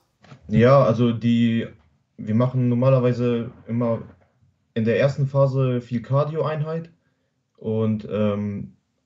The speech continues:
je näher es zum Kampf kommt, desto, äh, mehr machen wir auch kampfspezifisch. Und im Gym haben wir bei uns auch sehr viele Ringer, auch High-Level-Ringer, mit denen ich mich zum Beispiel jetzt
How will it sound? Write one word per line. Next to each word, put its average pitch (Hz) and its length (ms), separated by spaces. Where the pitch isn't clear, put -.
je 104 280
näher 127 180
es 139 120
zum 110 120
Kampf 139 300
kommt, 151 340
desto, 120 460
äh, 113 180
mehr 120 220
machen 127 280
wir 113 120
auch 113 240
kampfspezifisch. 120 920
Und 98 180
im 98 100
Gym 113 200
haben 113 160
wir 110 80
bei 107 80
uns 110 200
auch 107 140
sehr 110 160
viele 104 640
Ringer, 123 440
auch 104 200
High-Level-Ringer, 135 800
mit 95 160
denen 113 140
ich 110 100
mich 110 160
zum 110 100
Beispiel 107 260
jetzt 107 200